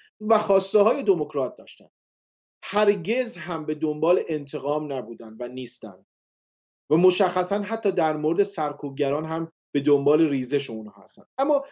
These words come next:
یک سری مواردی شما گفتید برای من واقعاً جای سوال و تعجبه که چرا همچین چیزهایی مطرح کردید. تحریف می‌کنید. یک سری اتفاقات تاریخی و یک سری اتفاقات، رویدادها رو تحریف می‌کنید. مثلاً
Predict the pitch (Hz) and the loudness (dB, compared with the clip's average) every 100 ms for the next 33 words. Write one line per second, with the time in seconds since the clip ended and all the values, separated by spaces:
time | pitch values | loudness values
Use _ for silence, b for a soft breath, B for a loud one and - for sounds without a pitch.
0 | B B - 330 - 311 302 220 165 151 | B B -2 -2 0 0 4 4 6 6
1 | 156 190 202 - 139 131 123 - 120 135 | 6 6 2 -4 -4 -2 -2 -4 -6 -2
2 | 139 156 185 156 139 135 139 139 135 131 | 0 0 0 0 0 0 -4 2 2 2
3 | - 120 123 123 123 113 117 120 113 - | -4 -4 -4 -4 -6 -6 -6 -6 -6 -10
4 | - 165 139 135 127 123 117 139 147 139 | -6 -4 -4 -6 -10 -10 -4 -2 -2 -4
5 | _ _ _ _ _ _ - 135 120 139 | _ _ _ _ _ _ -4 -2 0 2
6 | 131 131 104 95 - _ _ - 170 175 | 0 0 -8 -10 -18 _ _ -2 0 4
7 | 196 196 113 101 190 - _ _ _ _ | 2 2 -8 -10 -16 -20 _ _ _ _
8 | _ _ _ _ _ - 185 190 202 190 | _ _ _ _ _ 4 6 8 8 8
9 | 180 160 156 147 165 180 170 147 143 151 | 4 0 2 2 0 -2 0 0 -2 -2
10 | 160 151 170 151 139 139 135 127 147 147 | -2 0 -2 -2 -2 -4 -2 0 -2 -4
11 | 131 127 127 120 151 151 143 127 139 123 | -6 -2 -2 0 -2 -2 -2 -8 -10 -12
12 | 110 110 147 151 156 180 | -12 -6 -4 -2 0 0